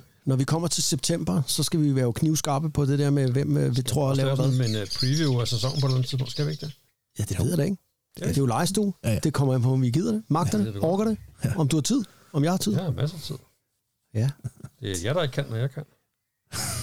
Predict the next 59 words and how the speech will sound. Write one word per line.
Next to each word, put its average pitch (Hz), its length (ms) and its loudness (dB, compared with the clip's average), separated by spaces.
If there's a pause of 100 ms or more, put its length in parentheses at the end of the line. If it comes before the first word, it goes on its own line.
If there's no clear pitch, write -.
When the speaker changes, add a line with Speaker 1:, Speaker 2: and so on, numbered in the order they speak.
(1900)
Speaker 1:
Ja, 151 200 2 (100)
det - 80 -2
er 165 40 4
jo 196 60 4
et 131 100 0
dilemma, 156 360 4
kan 190 180 0
man 156 100 2
Speaker 3:
Det 185 100 2
er 175 40 2
jo 160 60 4
Speaker 1:
sige. 156 180 2
Speaker 3:
det. 143 80 2
Speaker 1:
Øh, 139 100 -2
men, 147 160 2 (120)
men 127 280 0
det 156 100 4
er - 20 2
Speaker 3:
Der - 20 2
Speaker 1:
jo 147 60 2
Speaker 3:
i 151 60 0
Speaker 1:
så 151 80 0
Speaker 3:
ligger 131 240 2
det 151 120 2
vel, 123 200 2
ja. 123 180 2 (140)
Speaker 1:
Ja, 156 200 4 (160)
det 165 60 2
er 156 40 4
jo 139 60 2
der, 175 240 0 (100)
det 170 80 0
ligger. 151 300 2 (180)
Øh, 147 340 0
vi 143 80 2
kan 139 120 -2
godt 156 140 2
se, 165 180 0
at 143 100 -2
det 147 80 2
er 131 60 2
vores 135 180 0
skyld, 151 180 0 (120)
men 131 180 2
vi 135 60 2
må 135 160 2
bære 143 220 2
den, 160 80 0
Ulrik. 151 240 -2
Speaker 2:
Ja, 113 80 -2
det 143 160 2
er - 60 4
godt. 175 120 -2 (380)
Speaker 3:
Ja. 104 160 2
Speaker 1:
Vi 170 80 -8
må, 143 300 0
øh, 139 100 0
Speaker 3:
Undskyld, 131 240 2
Lars. 113 320 0